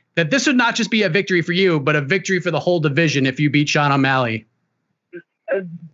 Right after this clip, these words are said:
Speaker 2: honestly, that's the thing about me. It's not even pressure. It's just, like, I just don't give a fuck. Like, I'm, like, I'm not here to,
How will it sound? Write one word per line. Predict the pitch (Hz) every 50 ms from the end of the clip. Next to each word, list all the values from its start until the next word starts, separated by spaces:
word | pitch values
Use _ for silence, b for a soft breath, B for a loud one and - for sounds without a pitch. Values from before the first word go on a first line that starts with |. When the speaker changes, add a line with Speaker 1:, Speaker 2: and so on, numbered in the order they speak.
| _ _ -
Speaker 2:
honestly, | - 196 214 240 247 254 233 240 247 277 269 254 226 _ -
that's | 165 190 208 220
the | 208 202
thing | 170 180 214 214
about | 196 185 180 190 185 175
me. | 180 202 214 208 190 214
It's | 202 226
not | 277 277 285 285
even | 262 220 190 156 139 127 131 - -
pressure. | - 180 214 226 202 165 151 135
It's | 151 190 196 208
just, | 233 262 262 240 240
like, | 214 233 202 123 _ _ _ _ _ _ _ -
I | - 170 208
just | 226 202
don't | 247 233 208
give | 226 208
a | 208 180 160 -
fuck. | 208 240 233 170
Like, | 139 127 123 127 -
I'm, | 147 185 202
like, | 190 156 135 - -
I'm | 143 170 214
not | 247 262 220
here | 180 175 185 190 190 185 160 -
to, | 175 156 147 143 131